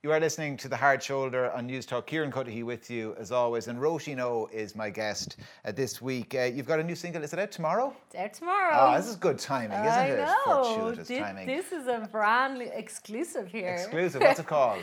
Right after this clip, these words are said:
Speaker 2: <laughs> Twenty twenty-three.
Speaker 1: And what's it about?
Speaker 2: So I wrote it in lockdown, thinking, "How depressing this is." <laughs>
Speaker 1: <laughs>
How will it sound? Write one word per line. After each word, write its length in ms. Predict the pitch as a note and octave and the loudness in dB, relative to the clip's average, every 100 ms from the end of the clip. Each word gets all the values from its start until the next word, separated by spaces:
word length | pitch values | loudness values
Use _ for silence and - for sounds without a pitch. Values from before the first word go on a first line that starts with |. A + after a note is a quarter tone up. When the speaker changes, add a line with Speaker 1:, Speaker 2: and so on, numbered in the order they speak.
| - | -8
Speaker 2:
<laughs> 100 | - | -10
Twenty 280 | - A3 G#3+ | -4 -4 -4
twenty-three. 680 | A3 F#3+ F3+ G3 E3 E3+ F3 | -10 -12 -12 -12 -12 -12 -12
Speaker 1:
And 120 | A2 A2+ | -8 -8
what's 140 | G#2+ | -8
it 80 | G2+ | -10
about? 240 | F2+ D#2 - - - | -8 -8 -10 -20 -20
Speaker 2:
So 200 | - - | -16 -2
I 440 | A#3 A#3 A#3 A3+ A3 | 2 4 4 2 0
wrote 280 | A#3 A#3+ C4 | 2 2 2
it 80 | |
in 100 | A#3+ | -2
lockdown, 880 | A3 A3 A3+ A#3 G#3+ G3+ G3+ G3 G3 - - - - _ _ _ | -2 -2 -4 -6 -6 -6 -6 -8 -12 -16 -20 -20 -20 _ _ _
thinking, 600 | G#3 G#3 G#3 G3 G3 F#3 C3 | -12 -12 -10 -10 -10 -14 -14
"How 180 | F#3 A3 | -12 -12
depressing 500 | C4 C4 C4+ C4+ F3+ | -10 -6 -6 -6 -12
this 200 | E3 - | -12 -12
is." 300 | F3 F3+ G#3+ | -10 -8 -6
<laughs> 0 | |
Speaker 1:
<laughs> 40 | G#3+ | 4